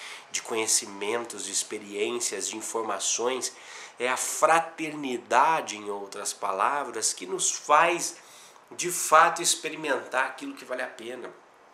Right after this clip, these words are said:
Agora, gente, mais uma vez, é uma teoria séria,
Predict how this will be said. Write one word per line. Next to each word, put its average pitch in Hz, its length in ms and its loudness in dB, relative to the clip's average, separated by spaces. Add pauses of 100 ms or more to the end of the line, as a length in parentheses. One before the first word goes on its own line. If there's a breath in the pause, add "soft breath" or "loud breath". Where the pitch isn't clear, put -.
(420)
Agora, 151 220 2
gente, 131 720 -2 (420 loud breath)
mais 139 680 2
uma 123 240 0
vez, 113 460 -4
é - 20 0
uma 131 160 -4
teoria 117 500 -2
séria, 120 1300 8